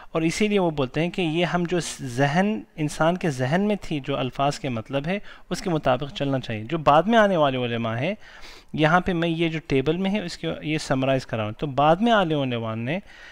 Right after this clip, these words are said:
یہاں پہ تعریف پہ، کی بنا پر سمجھنے کی کوشش کی ہے۔ تو مثال کے طور پہ، تو اگر ہم پوچھتے ہیں کہ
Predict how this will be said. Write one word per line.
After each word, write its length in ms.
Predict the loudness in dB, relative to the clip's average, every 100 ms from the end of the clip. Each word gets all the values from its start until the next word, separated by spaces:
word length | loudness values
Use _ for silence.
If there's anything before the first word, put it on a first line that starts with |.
| -20 -20 -10
یہاں 320 | 0 2 4
پہ 120 | 2 2
تعریف 460 | 6 8 6 4 0
پہ، 280 | 2 2 2 -2 -16 -20 -20 -8
کی 100 | -2
بنا 420 | 0 2 4 6
پر 240 | 4 2 -2
سمجھنے 500 | -2 0 0 0 -4
کی 120 | -4
کوشش 380 | -6 -4 -4 -6
کی 160 | -4
ہے۔ 160 | -4 -4 -10 -18 -20 -20 -2
تو 100 | 0
مثال 340 | 0 6 6
کے 140 | 6 -4
طور 180 | -4
پہ، 220 | -4 -4 -4 -8 -20 -20 -20 -20 -6
تو 120 | -2 0
اگر 260 | 2 2
ہم 140 | 2 0
پوچھتے 380 | -2 -4 0
ہیں 220 | 0 0 -2 -12 -8
کہ 240 | -2 -2